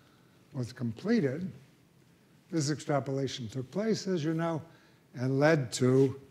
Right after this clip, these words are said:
the theoretical discovery that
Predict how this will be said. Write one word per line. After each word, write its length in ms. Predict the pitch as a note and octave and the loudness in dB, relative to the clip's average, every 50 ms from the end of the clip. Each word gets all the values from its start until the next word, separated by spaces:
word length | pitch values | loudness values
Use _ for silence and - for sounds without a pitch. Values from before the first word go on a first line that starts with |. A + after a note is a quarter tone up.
| - - - - - - - - - - - _ _ - - - - - - - - - - _ _ _ _ - - - _ - | -20 -20 -20 -20 -20 -20 -20 -20 -20 -20 -20 _ _ -20 -20 -20 -20 -20 -20 -20 -20 -20 -20 _ _ _ _ -20 -20 -20 _ -8
the 80 | C3 A#2+ | -8 -8
theoretical 640 | A2+ - E3 E3 E3 F#3+ G#3+ G#3+ F#3+ C3+ D#3 D3 C#3 | -2 0 2 6 6 8 8 6 6 4 4 2 2
discovery 760 | A#2+ C#3 C3+ - - - A3+ B3 A3+ G3 E3+ D#3 E3 F3 F#3 | 2 0 0 -2 -2 0 0 0 2 2 2 2 4 4 2
that 340 | D3 C3 C#3+ D3 D#3+ F3+ | 2 0 -2 -2 -2 -4